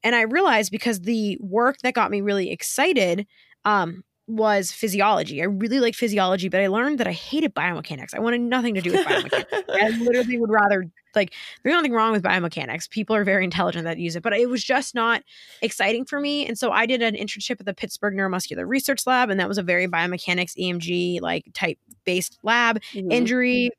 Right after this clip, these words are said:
Speaker 1: rehab, stuff like that. And it's cool research, but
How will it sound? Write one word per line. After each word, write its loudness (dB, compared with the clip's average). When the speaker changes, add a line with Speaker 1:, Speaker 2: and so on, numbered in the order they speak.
Speaker 1:
rehab, -2
stuff -2
like -2
that. 2
And 2
it's -4
cool 2
research, 2
but 2